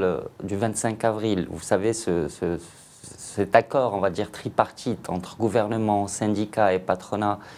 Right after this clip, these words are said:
qui a été signé à la, à la veille du premier mai prévoit, en plus de l'augmentation, euh, des salaires qu'il accorde, que ce soit aux fonctionnaires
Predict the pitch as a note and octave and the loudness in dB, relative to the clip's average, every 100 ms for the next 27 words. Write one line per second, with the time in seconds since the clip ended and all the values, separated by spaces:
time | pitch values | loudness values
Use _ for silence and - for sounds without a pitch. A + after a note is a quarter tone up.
0 | - - - F2+ F2+ F#2+ - G2+ G2+ F#2 | -20 -10 2 2 2 -2 0 0 2 4
1 | F2 - F2+ F2 F#2+ F2+ F2+ - F2+ F2+ | 2 2 2 2 0 -2 -4 -6 -4 -2
2 | F#2 D3 D#3 - - - _ - - - | 0 -2 -2 -8 -20 -20 _ -18 -8 0
3 | G#2+ F#2+ A2+ C3+ D3 - - - F#2+ F2+ | 0 4 4 4 0 -8 -14 -2 -2 2
4 | G2+ G2 - F#2 F2 F#2 G2 F#2+ G2 G2 | 0 2 2 2 4 4 4 4 0 0
5 | F#2+ - G#2 G2+ F2+ E2 D#2 D#2+ E2+ E2+ | 0 -2 -2 0 2 2 0 0 0 2
6 | F#2 F2 G2+ A#2 G#2+ E2+ - D#2 - E2 | 2 4 2 0 2 0 2 -2 0 -2
7 | D2 - - E2 E2+ E2 F#2 F2+ - F#2 | -2 -8 -10 0 0 0 -6 -6 -2 0
8 | F#2 | 0